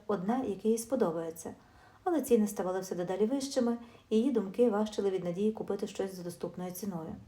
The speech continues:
«Добрий день, вам допомогти?» — почувся чоловічий голос. Оксана обернулась. Перед нею стояв високий чоловік у темному пальті з бородою, засмаглим обличчям.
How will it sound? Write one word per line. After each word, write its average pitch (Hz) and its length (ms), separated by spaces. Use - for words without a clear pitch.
«Добрий 208 260
день, 180 240
вам 185 160
допомогти?» — 196 560
почувся 220 380
чоловічий 214 460
голос. 175 420
Оксана 208 320
обернулась. 175 640
Перед 185 240
нею 285 180
стояв 202 260
високий 226 400
чоловік 214 380
у 180 40
темному 190 400
пальті 175 360
з 233 60
бородою, 185 520
засмаглим 185 500
обличчям. 175 500